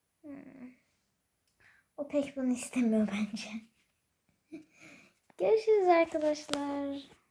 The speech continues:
Bu yatıştan sonra görüşürüz demek kötü oldu. Bir bakar mısın seyircilerimize? Chopin Bey. O da görüşürüz diyor. Görüşürüz. Tamam, kendin yap Şopik.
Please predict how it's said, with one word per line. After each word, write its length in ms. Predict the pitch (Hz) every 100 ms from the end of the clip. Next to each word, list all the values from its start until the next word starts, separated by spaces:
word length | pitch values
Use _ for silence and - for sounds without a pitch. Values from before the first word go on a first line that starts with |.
| _ _ _ _ _ - _ _ _ _ _ _ _ _ _ -
Bu 40 |
yatıştan 520 | - - - - 214
sonra 280 | 214 - 240
görüşürüz 520 | 226 226 214 - 240
demek 320 | 247 240 247 247
kötü 220 | 233 240
oldu. 260 | 240 - -
Bir 120 | 254 - -
bakar 300 | 233 - 311
mısın 340 | 262 - -
seyircilerimize? 720 | - - - - - - - - - _ _ _ _
Chopin 440 | - 247 254 269
Bey. 220 | 240 214 - _ _ _ _ _ _ _ _ _
O 80 | 240
da 60 | 226
görüşürüz 560 | 226 214 196 220 208
diyor. 240 | - 208 196 - _ _ _ _ _ _ _ _ _ _
Görüşürüz. 1080 | 254 240 - 285 269 254 254 247 247 - _ _ _ _ _ _ _ _ _ _ _ _ _ _ _ _ _ _ _ _
Tamam, 240 | - 233 226
kendin 420 | 233 254 277 392
yap 180 | 370 262
Şopik. 600 | - 262 294 - -